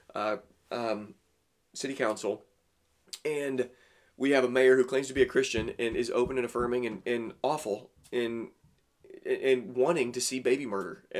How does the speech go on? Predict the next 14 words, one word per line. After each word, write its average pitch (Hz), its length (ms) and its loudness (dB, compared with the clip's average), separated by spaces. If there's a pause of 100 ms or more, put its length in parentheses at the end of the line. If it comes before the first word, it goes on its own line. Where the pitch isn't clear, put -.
all 135 120 -2
the 135 60 2
while 117 180 4
claim 131 220 -4
to 117 60 -8
be 110 80 -2
a 98 40 -4
Christian. 117 280 -6
It's 92 100 -10
just, - 160 -6
it's - 160 -10
mind-blowing. 113 480 -6 (760)
And, 127 380 4
uh, 107 220 4